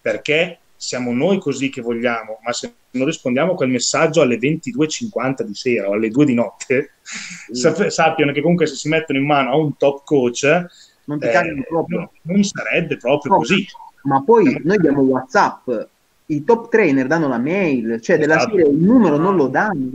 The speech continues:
Speaker 2: ragazzi.
Speaker 3: Allora, i-,
Speaker 2: Cioè,
Speaker 3: io,
Speaker 2: proprio
Speaker 3: noi ad esempio siamo partiti con, eh,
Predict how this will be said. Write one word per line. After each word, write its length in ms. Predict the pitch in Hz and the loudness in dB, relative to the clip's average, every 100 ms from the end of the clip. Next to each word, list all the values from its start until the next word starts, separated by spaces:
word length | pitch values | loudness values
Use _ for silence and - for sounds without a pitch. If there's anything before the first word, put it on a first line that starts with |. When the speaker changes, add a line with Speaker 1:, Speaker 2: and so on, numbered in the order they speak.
| 170 | -6
Speaker 2:
ragazzi. 380 | 185 - 135 - | -8 -4 -6 -6
Speaker 3:
Allora, 300 | 139 135 135 | -10 -12 -14
i-, 180 | 147 175 | -18 -8
Speaker 2:
Cioè, 120 | 160 | -2
Speaker 3:
io, 200 | 165 233 | 0 0
Speaker 2:
proprio 420 | 196 - - 156 156 | -2 -4 -10 -18 -12
Speaker 3:
noi 120 | 175 | -12
ad 80 | 147 | -12
esempio 340 | 143 165 151 | -14 -16 -18
siamo 240 | 143 131 | -16 -16
partiti 480 | 123 123 - 147 160 | -16 -16 -16 -20 -20
con, 340 | 151 147 135 127 | -14 -12 -12 -14
eh, 540 | 127 123 123 120 120 | -14 -14 -14 -16 -18